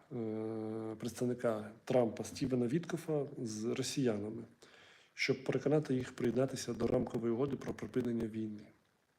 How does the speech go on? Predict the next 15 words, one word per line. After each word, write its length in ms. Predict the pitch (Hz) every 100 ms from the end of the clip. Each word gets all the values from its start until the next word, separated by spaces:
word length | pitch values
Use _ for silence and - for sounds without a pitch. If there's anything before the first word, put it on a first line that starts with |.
| _ - _ - - -
пише 240 | 123 -
C 260 | 117 - 123
N 120 | 110
N. 120 | 110 - - _ _ - - - - - _ _ _ _ _ _ _ _ _ _ _ _ _ _ _ _ _ _ _ - _ _ _ _ _ _ _ - _ - - - - - _ _ -
Подивимося, 460 | - 113 110 101 -
що 160 | -
вони 140 | 110 107
там 140 | 113
вирішать. 360 | 143 147 - 110
Так, 160 | 123
друзі, 280 | 110 120 107
е, 580 | 113 - - 147 107 107
я 180 | 110 131
вас 280 | 120 - -
всіх, 460 | - 123 - -